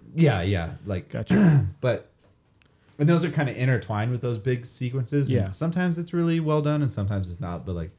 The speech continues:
Speaker 1: the first one is, like, amazing, and the last one's pretty dang good too. But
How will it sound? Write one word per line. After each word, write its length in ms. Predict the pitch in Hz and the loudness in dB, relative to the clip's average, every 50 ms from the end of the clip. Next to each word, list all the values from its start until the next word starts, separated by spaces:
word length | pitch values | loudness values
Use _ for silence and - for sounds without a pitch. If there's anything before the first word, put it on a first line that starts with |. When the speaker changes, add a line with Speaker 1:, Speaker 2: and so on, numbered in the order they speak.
| _ _ _ _ _ _ _ _ _ _ _ _ _ _ _ _ | _ _ _ _ _ _ _ _ _ _ _ _ _ _ _ _
Speaker 1:
the 60 | 98 | -8
first 360 | 95 - 131 139 147 143 143 | -2 2 4 4 4 2 2
one 180 | 104 92 87 85 | -2 -2 -2 -2
is, 200 | 82 78 - - | -4 -6 -8 -8
like, 180 | 80 78 95 - - | -10 -10 -10 -12 -10
amazing, 580 | 85 90 90 90 90 87 80 82 80 80 76 - - | -6 -4 -2 -2 -2 -4 -4 -6 -8 -8 -10 -10 -8
and 280 | 85 87 87 85 73 71 - | -6 -6 -4 -6 -8 -8 -8
the 80 | 92 | -6
last 320 | 87 90 87 85 82 - - | -4 -4 -2 -4 -4 -6 -6
one's 160 | 85 82 82 | -10 -10 -10
pretty 260 | - _ - 85 85 | -12 _ -8 -8 -8
dang 220 | 80 82 82 82 | -6 -8 -8 -8
good 200 | 80 82 80 80 | -8 -8 -10 -10
too. 260 | - - 82 80 78 78 | -10 -10 -10 -10 -8 -8
But 220 | 80 78 80 - | -10 -10 -12 -12